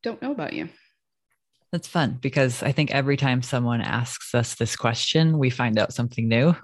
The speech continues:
Speaker 2: At least
Speaker 1: <laughs>
Speaker 2: that's true for me. And when you asked it at first, I was like, "That I'm a partner."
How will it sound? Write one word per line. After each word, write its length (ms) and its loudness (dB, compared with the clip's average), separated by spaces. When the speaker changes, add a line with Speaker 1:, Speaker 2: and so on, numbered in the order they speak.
Speaker 2:
At 100 2
least 400 0
Speaker 1:
<laughs> 380 -18
Speaker 2:
that's 260 0
true 180 0
for 160 -2
me. 300 2
And 340 0
when 200 0
you 100 4
asked 340 0
it 80 4
at 140 -4
first, 280 0
I 40 0
was 100 0
like, 300 0
"That 100 4
I'm 180 6
a 60 2
partner." 520 -4